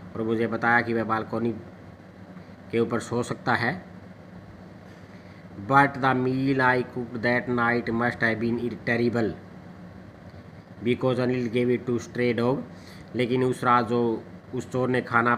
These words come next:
पकाया वो बहुत ही बुरा था और अनिल ने यह खाना कुत्तों को दे दिया, आवारा कुत्तों को, स्ट्रे डॉग। And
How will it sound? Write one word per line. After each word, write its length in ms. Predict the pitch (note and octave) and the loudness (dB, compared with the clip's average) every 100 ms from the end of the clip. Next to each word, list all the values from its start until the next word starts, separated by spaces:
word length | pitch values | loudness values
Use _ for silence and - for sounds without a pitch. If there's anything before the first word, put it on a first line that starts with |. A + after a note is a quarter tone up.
| G#2+ | 2
पकाया 420 | A#2 A#2 A#2+ D#3 - - - - - A2 | -2 4 6 4 0 -16 -16 -16 -8 0
वो 160 | A#2+ | 2
बहुत 320 | G#2+ B2 A#2+ | 2 2 2
ही 60 | A#2+ | 0
बुरा 280 | G2+ A#2 B2+ | 2 4 4
था 180 | B2+ B2+ D#3+ - - | 4 4 2 -14 -8
और 120 | A#2 A#2 | -2 0
अनिल 300 | A#2 B2+ A#2+ | 4 4 4
ने 100 | A#2 | 4
यह 200 | A#2 A2 - | 4 0 0
खाना 220 | A2 A2 | 0 0
कुत्तों 320 | A2 G#2+ A#2+ | -2 -2 -2
को 140 | A2+ G#2+ | 0 0
दे 140 | A2+ | 0
दिया, 200 | G#2 A#2+ | 2 2
आवारा 360 | A#2+ A2+ A2+ A2 | 4 2 0 -2
कुत्तों 340 | A2 - A2 | -4 -4 -6
को, 180 | F#2 G2+ | -4 -8
स्ट्रे 280 | - A2+ A2 | -8 -4 -4
डॉग। 180 | G2 E2+ D#2 - - - - - A2 B2 | -4 -6 -10 -16 -18 -18 -18 -10 2 4
And 200 | B2+ | 4